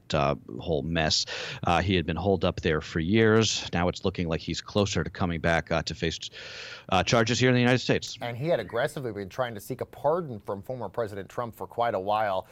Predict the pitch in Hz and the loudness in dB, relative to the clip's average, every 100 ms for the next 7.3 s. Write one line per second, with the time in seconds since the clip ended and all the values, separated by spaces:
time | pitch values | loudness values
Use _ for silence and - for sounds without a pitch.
0 | - 98 131 131 - - 151 165 156 156 | -10 2 4 2 0 2 4 4 2 -2
1 | 131 127 127 143 117 - 131 139 110 90 | -2 -4 -4 -4 -4 0 4 6 6 2
2 | 78 - 107 98 92 107 113 143 147 - | -2 -2 2 2 0 -6 -4 -4 -4 -4
3 | 123 139 104 - 92 127 131 95 - 131 | -2 -2 -4 -8 -4 -4 -2 -6 -2 0
4 | 170 165 104 87 107 107 98 127 127 131 | 2 2 2 2 -2 -2 -6 -6 -4 -2
5 | 101 95 90 - 165 131 110 - 131 135 | -2 -6 -8 -8 -6 0 -2 0 -4 -4
6 | 123 110 98 85 117 147 156 151 143 143 | -6 -6 -6 -4 -2 0 4 4 4 4
7 | 120 101 92 | 4 4 0